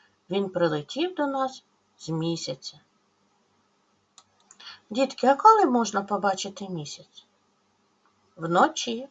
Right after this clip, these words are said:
правильно. Що світиться на нічному небі? Місяць і зірки. Коли він летів,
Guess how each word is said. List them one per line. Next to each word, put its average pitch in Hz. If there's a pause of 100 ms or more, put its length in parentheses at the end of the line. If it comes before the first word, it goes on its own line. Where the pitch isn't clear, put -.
правильно. 175 (680)
Що -
світиться 226
на 202
нічному 202
небі? 156 (2000)
Місяць 294
і 202
зірки. 156 (2250)
Коли 330
він 339
летів, 349